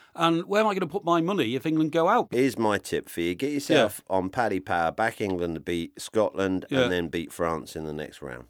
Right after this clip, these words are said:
Speaker 1: Okay, um, of course, what I'm saying is I bet with my heart. I bet with my heart because
Speaker 2: Mm-hmm.
Speaker 1: I, I, I believe intrinsically
Speaker 2: You gotta
Speaker 1: in my heart.
Speaker 2: follow your country.
Speaker 1: Totally. Yeah, follow my country. Now, you say that, but I reckon the way to make a few bob here is to try and predict the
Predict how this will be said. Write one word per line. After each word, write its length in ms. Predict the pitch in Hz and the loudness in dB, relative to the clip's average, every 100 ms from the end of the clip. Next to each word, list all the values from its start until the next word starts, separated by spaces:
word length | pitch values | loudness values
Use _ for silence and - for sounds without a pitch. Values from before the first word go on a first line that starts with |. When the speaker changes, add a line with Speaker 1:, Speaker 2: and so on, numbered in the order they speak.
| - | -4
Speaker 1:
Okay, 400 | 143 117 113 135 - | -2 -2 -4 -4 -6
um, 460 | 143 147 147 147 - | 0 4 4 2 -6
of 100 | 151 | -2
course, 180 | 160 139 | 0 2
what 140 | 190 | 2
I'm 80 | 165 | 2
saying 300 | - 151 151 | 2 2 2
is 120 | 123 | 0
I 120 | 156 | 0
bet 180 | 151 151 | 0 0
with 80 | 131 | 0
my 120 | 135 | 0
heart. 340 | 139 117 87 - _ | 2 0 -2 -14 _
I 40 | 139 | -8
bet 100 | 180 | -6
with 80 | |
my 100 | 156 131 | -4 -2
heart 240 | 143 120 | 0 -2
because 260 | 139 139 127 | -4 -4 -2
Speaker 2:
Mm-hmm. 220 | 131 120 | -2 -2
Speaker 1:
I, 100 | 131 | -4
I, 140 | 127 | -4
I 20 | 120 | -4
believe 260 | 139 147 | -2 -2
intrinsically 360 | 117 - 143 87 | -4 -4 -4 -2
Speaker 2:
You 0 | |
gotta 120 | 92 | -2
Speaker 1:
in 20 | 95 | 0
my 40 | |
heart. 100 | 123 | 2
Speaker 2:
follow 120 | 110 95 | 2 2
your 180 | 98 | 0
country. 260 | 107 139 135 127 | 0 0 0 -2
Speaker 1:
Totally. 40 | 76 | -4
Yeah, 180 | 160 120 | -4 -6
follow 220 | - 143 | -4 -4
my 80 | 139 | -4
country. 340 | 156 147 107 - - _ | -4 -6 -8 -10 -20 _
Now, 320 | 185 170 123 | 0 0 -2
you 200 | 175 226 | -2 0
say 260 | - 180 160 | 2 2 4
that, 280 | 165 113 - - | 4 2 -2 -4
but 160 | 147 - _ | -4 -6 _
I 180 | 147 180 | 0 4
reckon 220 | 160 151 | 4 2
the 80 | 135 | 0
way 160 | 143 139 | 2 0
to 120 | 135 | -2
make 160 | 135 127 | -4 -6
a 60 | |
few 200 | - 131 | -2 -2
bob 240 | 113 131 120 | 2 0 2
here 300 | 139 101 104 | 0 0 -4
is 140 | 139 113 | -8 -10
to 120 | 127 | -6
try 200 | - 147 | -2 0
and 80 | 123 | -2
predict 360 | 120 139 - | -4 -6 -4
the 300 | 135 123 127 | 0 2 2